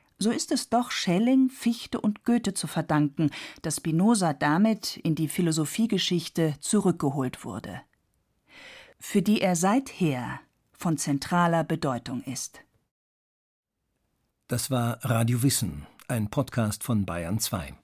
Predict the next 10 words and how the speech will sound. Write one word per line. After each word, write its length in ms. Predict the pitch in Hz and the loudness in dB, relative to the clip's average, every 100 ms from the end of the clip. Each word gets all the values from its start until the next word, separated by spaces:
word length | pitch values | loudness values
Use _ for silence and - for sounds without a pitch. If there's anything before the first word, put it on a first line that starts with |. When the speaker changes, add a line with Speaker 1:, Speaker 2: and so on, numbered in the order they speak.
| _ _ _ _ _ _ | _ _ _ _ _ _
Speaker 2:
Autorin 500 | 110 113 175 143 123 | -2 4 6 10 8
dieser 240 | 107 113 | 8 2
Folge 400 | 107 123 127 117 | -2 -2 0 2
über 320 | 151 120 120 110 | 2 2 0 0
Baruch 400 | 98 117 127 - | 0 0 0 -2
de 140 | 120 | -6
Spinoza 800 | - 107 107 123 117 127 123 117 - | -6 -4 -2 0 0 2 0 -2 -6
war 260 | 113 107 | -4 -4
Daniela 460 | 107 120 113 101 110 | 0 2 2 2 0
Remus. 580 | 120 113 76 69 - | 2 2 0 -8 -12